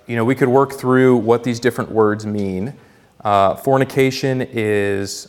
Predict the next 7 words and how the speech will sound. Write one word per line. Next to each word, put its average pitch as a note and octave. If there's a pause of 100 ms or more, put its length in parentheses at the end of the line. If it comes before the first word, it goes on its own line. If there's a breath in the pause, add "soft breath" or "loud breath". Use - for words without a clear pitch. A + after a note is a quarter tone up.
sexual B2+
sin A#2
outside A2+
of G2+
marriage. B2+ (560 soft breath)
Um, G2 (480)
uncleanness C3+